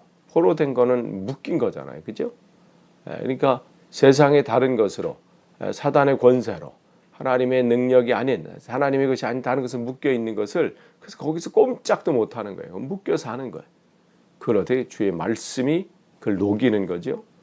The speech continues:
파괴하는 거죠. 새롭게 하는 거예요.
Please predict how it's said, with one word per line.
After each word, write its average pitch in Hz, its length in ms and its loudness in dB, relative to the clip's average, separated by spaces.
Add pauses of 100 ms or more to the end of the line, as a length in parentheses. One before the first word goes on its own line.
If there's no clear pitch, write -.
(180)
파괴하는 120 600 2
거죠. 98 360 -2 (280)
새롭게 - 500 4
하는 78 220 2
거예요. - 180 -14